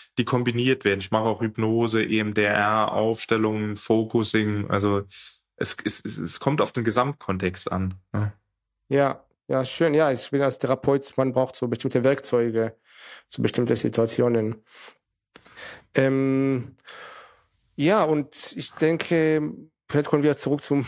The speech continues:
Speaker 2: ja, Bindungstrauma. Wir sind ein bisschen, ich finde es sehr
Speaker 1: Mhm.
Speaker 2: spannend, also auch dich besser
Speaker 1: Äh,
Speaker 2: kennenzulernen.
Speaker 1: gerne.
Speaker 2: Ähm, aber ja, zum Bindungstrauma. Was würdest du,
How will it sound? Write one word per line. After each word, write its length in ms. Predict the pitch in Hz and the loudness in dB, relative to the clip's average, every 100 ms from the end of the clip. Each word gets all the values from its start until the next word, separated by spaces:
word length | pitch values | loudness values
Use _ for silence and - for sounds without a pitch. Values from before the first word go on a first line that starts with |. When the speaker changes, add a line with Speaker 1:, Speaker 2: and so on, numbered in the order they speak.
| - | 0
Speaker 2:
ja, 120 | 139 | 0
Bindungstrauma. 720 | 123 117 143 - 139 143 151 135 | 0 0 0 0 2 2 2 0
Wir 100 | 131 | 0
sind 220 | 139 131 | 0 0
ein 80 | 127 | -2
bisschen, 360 | 139 - 131 113 - | -2 -2 -4 -6 0
ich 300 | 131 123 151 | 0 2 0
finde 140 | 156 | 0
es 60 | 135 | 2
sehr 120 | 139 | 2
Speaker 1:
Mhm. 40 | 127 | 2
Speaker 2:
spannend, 380 | - 135 139 | 2 0 0
also 200 | 131 127 | -2 0
auch 140 | 127 - | 0 0
dich 240 | 135 131 | -4 -2
besser 220 | 135 131 | -2 2
Speaker 1:
Äh, 60 | - | 2
Speaker 2:
kennenzulernen. 640 | 139 143 127 123 131 147 - | 2 2 0 2 2 0 -2
Speaker 1:
gerne. 0 | - - - - - - - - - _ | -4 -4 -4 -4 -6 -10 -16 -20 -20 _
Speaker 2:
Ähm, 340 | 147 143 143 139 | 2 2 0 -2
aber 160 | 147 | 2
ja, 120 | 175 170 | 2 2
zum 640 | 160 151 143 143 139 - | 2 0 0 -4 -14 -6
Bindungstrauma. 760 | 196 233 214 - 147 139 139 135 | 0 2 0 0 2 2 0 0
Was 480 | 156 180 - - 156 | 0 0 -4 -6 -2
würdest 380 | 170 180 156 170 | 0 0 0 0
du, 500 | 175 185 185 180 | 2 4 4 2